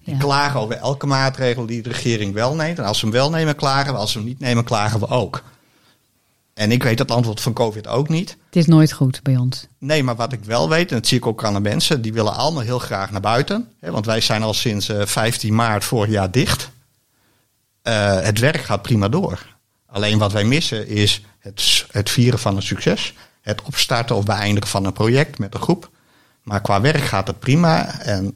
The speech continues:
Speaker 1: ja, en onze mensen die, die hangen er ook gewoon in. En die accepteren zoals het is.
Speaker 2: Ja. Wat kunnen wij dan meebrengen aan die, eh, eh, Friese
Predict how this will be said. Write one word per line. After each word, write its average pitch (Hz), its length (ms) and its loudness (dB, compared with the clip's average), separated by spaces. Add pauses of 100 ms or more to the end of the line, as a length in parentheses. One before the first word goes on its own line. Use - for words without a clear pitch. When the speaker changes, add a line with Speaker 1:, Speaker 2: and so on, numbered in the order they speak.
Speaker 1:
ja, 131 400 2 (640)
en 113 100 -10
onze 117 200 2
mensen 117 340 2
die, 104 240 -2
die 110 240 2
hangen 117 280 0
er 110 140 -8
ook 107 140 -2
gewoon 98 300 2
in. 180 220 0 (260)
En 104 280 0
die 101 220 -2
accepteren 120 560 0
zoals 92 300 -2
het - 100 -8
is. - 360 -6
Speaker 2:
Ja. 147 220 -12 (220)
Wat 220 180 0
kunnen 233 240 6
wij 214 220 4
dan 196 360 2 (140)
meebrengen 165 960 2
aan 160 200 0
die, 156 360 0
eh, 151 280 -2
eh, - 380 -6
Friese 170 640 2